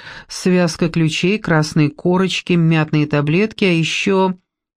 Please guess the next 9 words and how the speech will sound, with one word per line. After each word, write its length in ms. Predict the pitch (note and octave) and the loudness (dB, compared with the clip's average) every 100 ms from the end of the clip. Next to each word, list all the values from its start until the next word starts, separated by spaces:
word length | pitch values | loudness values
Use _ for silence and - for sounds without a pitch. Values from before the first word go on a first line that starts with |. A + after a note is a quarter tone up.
| _ _ _ _ - - - - _ | _ _ _ _ -20 -20 -20 -20 _
Ежедневные 760 | F3 A3 B3+ C4 E4 D4+ D4+ D4 | 2 2 4 2 2 2 2 2
прокладки 840 | A3+ G#3 F#3+ G#3 A#3 - G#3 F#3+ | 0 0 2 2 -2 -4 -2 0
в 160 | C3+ D#3 | 2 2
надорванной 600 | F#3+ F#3+ C4 A3+ G3 E3+ | 2 2 0 2 2 0
пачке 720 | D#3+ G3+ F#3+ - - F3 E3+ | 0 0 0 -4 -2 0 0
и 40 | D3+ | 0
пустой 480 | E3+ D#3 - A#3+ A3 | -2 -6 -2 -2 0
смятый 460 | - D#3+ C#3+ C#3 | 0 0 0 -2
пакетик 760 | C3+ C#3 C3+ B3 A3+ A3+ G#3+ - | -2 -2 0 -2 0 -4 -4 -14